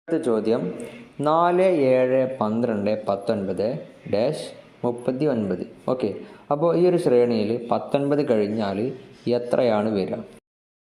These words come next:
ഓക്കെ, ഈ ഒരു ചോദ്യത്തിൽ നാല്, ഏഴ്, പന്ത്രണ്ട്, പത്തൊൻപത്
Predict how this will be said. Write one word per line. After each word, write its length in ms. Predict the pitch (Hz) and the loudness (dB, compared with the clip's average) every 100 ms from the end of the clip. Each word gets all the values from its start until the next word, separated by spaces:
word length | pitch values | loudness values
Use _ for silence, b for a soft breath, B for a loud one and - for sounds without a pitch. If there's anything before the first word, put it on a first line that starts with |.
| _ _ | _ _
ഓക്കെ, 120 | - 170 | -4 2
ഈ 20 | 180 | 2
ഒരു 80 | 175 147 | 2 2
ചോദ്യത്തിൽ 400 | 127 120 113 101 123 - - - _ - 120 | 2 2 2 0 -2 -6 -16 -20 _ -4 0
നാല്, 440 | 135 147 151 156 156 135 120 | 2 2 2 2 4 4 4
ഏഴ്, 280 | 120 117 120 117 | 2 2 -2 -2
പന്ത്രണ്ട്, 540 | 107 104 113 107 104 104 104 | -2 0 -2 -2 0 -2 -2
പത്തൊൻപത് 580 | 104 - 117 104 98 101 | -8 -4 -4 -2 -2 -2